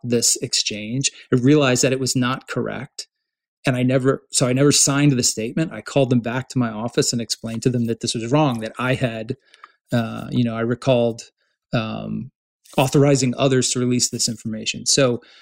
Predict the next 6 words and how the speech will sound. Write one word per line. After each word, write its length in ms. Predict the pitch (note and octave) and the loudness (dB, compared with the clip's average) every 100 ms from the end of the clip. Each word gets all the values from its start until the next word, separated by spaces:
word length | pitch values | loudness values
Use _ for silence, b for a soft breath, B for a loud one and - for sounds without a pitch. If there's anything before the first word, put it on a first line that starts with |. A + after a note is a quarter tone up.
| b b - | b b 0
um, 640 | B2 A#2+ A#2+ A#2+ A#2+ D3 _ _ _ _ _ _ | 2 2 0 0 -2 -6 _ _ _ _ _ _
it's 200 | D#3 D3 | 2 2
been 360 | - D3+ C#3+ C3 B2 | 4 4 4 2 -2
wildly 640 | A#2+ B2+ C#3+ D#3 D3+ D3 | 0 4 4 4 4 6
misrepresented 840 | C#3 C3+ - C3 C3+ A#2+ B2+ A#2+ A2+ | 6 4 2 4 4 2 2 0 -2
first 480 | - C#3+ B2+ - | 2 4 4 0